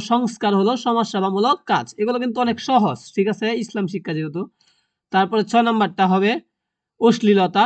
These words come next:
সাত নাম্বারটা মুমিন পরস্পর মিলে একটি ইমারত স্বরূপ, ইমারত স্বরূপ। এরপরে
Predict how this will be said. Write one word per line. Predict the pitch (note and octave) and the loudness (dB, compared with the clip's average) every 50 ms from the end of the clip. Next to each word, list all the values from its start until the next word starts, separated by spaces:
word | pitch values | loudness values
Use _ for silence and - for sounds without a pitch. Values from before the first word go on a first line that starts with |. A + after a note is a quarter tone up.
| F4 | 0
সাত | - - A3+ A3 A3 | 0 -2 -4 -4 -2
নাম্বারটা | A#3 A3 G#3 G3 F3 - - G#3+ B3 B3 | 0 0 0 0 0 0 0 0 0 2
মুমিন | A3 G3+ A3+ B3 B3+ B3 A3+ | 2 2 2 2 2 0 -2
পরস্পর | G#3+ G#3+ G3 G3+ G3 - - A3 A3 A3+ A#3 B3 - | 0 0 0 0 0 -2 0 0 0 0 0 -2 0
মিলে | A3+ G#3 A3+ A#3 A3 A#3 C4 A#3+ _ _ _ _ _ _ - | 2 4 4 6 6 4 2 2 _ _ _ _ _ _ -6
একটি | E3+ G3+ - - - - A#3 C#4 F4 E4+ - _ _ _ _ _ _ _ _ _ _ _ _ _ _ _ _ _ _ _ _ _ _ _ - | -4 -4 -4 -4 -2 0 0 0 0 -2 -6 _ _ _ _ _ _ _ _ _ _ _ _ _ _ _ _ _ _ _ _ _ _ _ 2
ইমারত | A#3 A#3 A3+ A#3+ A#3 A#3 A#3+ C#4 B3+ - | 2 4 6 6 6 6 6 4 2 -2
স্বরূপ, | - - A#3+ A3+ G#3+ G3+ E3+ - - - | -4 2 4 6 6 6 4 2 -2 -4
ইমারত | - A3 A3+ A#3+ A#3 A#3 A3 | -2 0 2 4 4 4 2
স্বরূপ। | - - - G3+ F3+ F3 E3 C#3+ B2+ _ _ - | 2 0 0 2 2 2 0 0 -4 _ _ -6
এরপরে | F3+ F#3 G3 G3 F#3+ - G#3+ G#3+ A#3 | -2 -2 -2 -2 -2 0 0 0 0